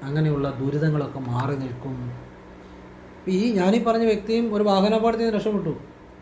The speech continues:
പലർക്കും അത് സംഭവിച്ചിട്ടുണ്ട്. ഭദ്രകാളിയെ ഞാൻ പറഞ്ഞൊരു പ്രത്യേക രീതിയിൽ വിളിച്ചവർക്ക് നമ്മൾ വിചാരിക്കുന്ന പോലൊന്നുമല്ല. കഴിഞ്ഞ ദിവസം എനിക്ക്, ഞാനും ഒരു വാഹനാപകടത്തിൽ നിന്ന് രക്ഷപ്പെട്ടു.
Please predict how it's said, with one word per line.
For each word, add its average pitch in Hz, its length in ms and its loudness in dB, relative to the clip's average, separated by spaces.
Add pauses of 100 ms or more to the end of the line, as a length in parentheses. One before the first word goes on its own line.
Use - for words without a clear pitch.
പലർക്കും 160 500 -2
അത് 160 180 0
സംഭവിച്ചിട്ടുണ്ട്. 156 720 -2
ഭദ്രകാളിയെ 151 560 0 (420)
ഞാൻ 156 120 0 (100)
പറഞ്ഞൊരു 165 360 2
പ്രത്യേക 185 300 0 (100)
രീതിയിൽ 165 280 2 (300)
വിളിച്ചവർക്ക് 143 600 -6 (1500)
നമ്മൾ 185 240 -4
വിചാരിക്കുന്ന 214 400 4
പോലൊന്നുമല്ല. 190 400 0 (240)
കഴിഞ്ഞ 170 320 -4
ദിവസം 208 420 0 (600)
എനിക്ക്, 202 420 2 (240)
ഞാനും 202 300 -2
ഒരു 226 120 2
വാഹനാപകടത്തിൽ 208 640 2
നിന്ന് 196 140 2
രക്ഷപ്പെട്ടു. 165 320 -2